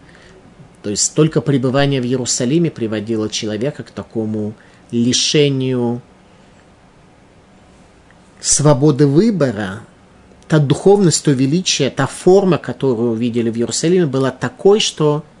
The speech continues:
лишала грешника возможности продолжить свой грех.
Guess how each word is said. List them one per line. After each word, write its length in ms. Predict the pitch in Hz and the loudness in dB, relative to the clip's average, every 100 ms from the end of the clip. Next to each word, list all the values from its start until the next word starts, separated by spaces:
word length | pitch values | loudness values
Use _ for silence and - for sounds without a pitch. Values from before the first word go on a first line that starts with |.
| - _ _ _ _ - - | -20 _ _ _ _ -20 -4
лишала 580 | 143 131 - 156 175 185 | 0 0 0 0 2 0
грешника 760 | 139 131 156 - 170 156 165 | 2 2 2 0 -4 -4 -4
возможности 640 | 139 104 120 123 131 - 120 | -4 -4 -6 -6 -8 -8 -8
продолжить 600 | 104 107 110 110 104 95 | -8 -6 -4 -6 -6 -10
свой 300 | - 107 101 | -10 -8 -8
грех. 340 | 110 139 151 | -6 -6 -8